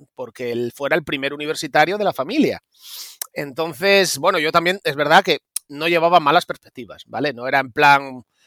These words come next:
obliga tal. De hecho, eh, a, a día de hoy creo que quitando a mi hermana, soy el, el, el primero y, y el, el primero de dos, ¿no?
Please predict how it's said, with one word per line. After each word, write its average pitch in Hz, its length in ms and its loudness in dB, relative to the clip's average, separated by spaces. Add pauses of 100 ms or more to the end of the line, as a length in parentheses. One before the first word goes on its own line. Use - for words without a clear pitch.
(160)
obliga 196 480 4
tal. 147 240 6
De 123 80 -6
hecho, 139 340 -8
eh, 131 340 -2
a, 135 200 -4
a 135 40 -2
día 170 160 0
de 214 120 2
hoy 233 180 0
creo 208 300 -4
que 170 100 -8
quitando 180 300 -2
a - 20 -4
mi 185 80 -4
hermana, 175 480 -2
soy 160 160 -12
el, 160 220 -6
el, 123 300 -6
el 120 200 -6
primero 151 400 -6
y, 123 380 -12
y 123 280 -12
el, 131 180 -8
el 123 140 -14
primero 180 300 -8
de 147 80 -8
dos, 165 300 -6
¿no? 185 160 -18